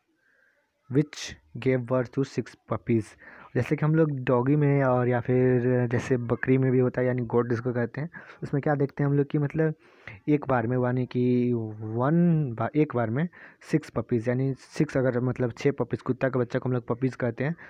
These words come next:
तो अगर puppy का जन्म देते हैं तो बताइए कितना मतलब female पेरेंट से कितना ओवम release होगा।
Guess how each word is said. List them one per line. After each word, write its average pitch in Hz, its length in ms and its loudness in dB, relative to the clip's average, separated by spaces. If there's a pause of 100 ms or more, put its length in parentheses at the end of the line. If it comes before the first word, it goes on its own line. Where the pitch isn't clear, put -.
(220)
तो 123 60 -4
अगर 117 120 -2 (120)
puppy 139 240 -2
का 139 120 0
जन्म 135 280 0
देते 117 260 -2
हैं 131 120 -2
तो 120 100 -8
बताइए 120 260 0
कितना 147 320 -2
मतलब 139 280 0
female 127 260 -2
पेरेंट 120 340 -2
से 170 160 0 (280)
कितना - 220 -2
ओवम 135 340 0
release 113 320 0
होगा। 104 240 -4